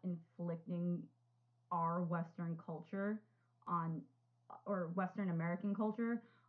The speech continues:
on other people's, you know, around the world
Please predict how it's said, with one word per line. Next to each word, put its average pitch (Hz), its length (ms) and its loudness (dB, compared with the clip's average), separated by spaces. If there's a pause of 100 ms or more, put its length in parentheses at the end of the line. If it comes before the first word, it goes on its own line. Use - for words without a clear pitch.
(100)
on 175 500 4
other 185 240 2
people's, 165 520 -2 (360)
you 185 160 0
know, 165 260 -2 (280)
around 185 240 6
the 175 80 2
world 170 260 2